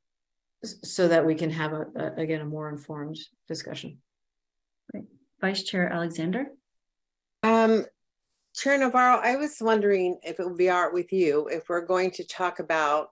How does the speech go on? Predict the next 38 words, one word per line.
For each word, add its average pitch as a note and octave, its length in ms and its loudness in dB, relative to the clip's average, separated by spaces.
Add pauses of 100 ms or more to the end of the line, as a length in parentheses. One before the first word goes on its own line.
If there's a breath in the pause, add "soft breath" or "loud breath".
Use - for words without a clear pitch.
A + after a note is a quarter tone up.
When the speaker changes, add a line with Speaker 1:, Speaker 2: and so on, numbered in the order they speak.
(520 soft breath)
Speaker 3:
more F3 180 2
tennis G#3+ 420 2
courts, E3 300 0
I D#3 100 0
think F3 280 -4
we E3+ 100 0
should E3 240 -4
include D#3+ 640 -2
the D3+ 240 -2
option D#3+ 400 -2
of D3 160 -2
where D#3 180 2
we D#3+ 120 -8
could D#3 180 -6
put - 160 -4
more D#3 220 -4
pickleball D#3+ 500 -2
courts. - 340 -8
That - 200 -2
comes E3+ 260 -6
up D#3+ 180 -2
all D#3 160 0
the D#3+ 120 -6
time D3 360 -8
too. A3 520 6 (720 soft breath)
Um, D3 320 -2
would D3+ 200 -2
you F3 100 2
mind D#3+ 280 2
if D#3+ 160 -4
we E3+ 140 0
added D#3+ 300 2
that D#3 220 2
into E3 220 -6
discussion E3+ 600 -4
in D#3+ 140 -2
March D#3 280 -2
also? A#3 600 -2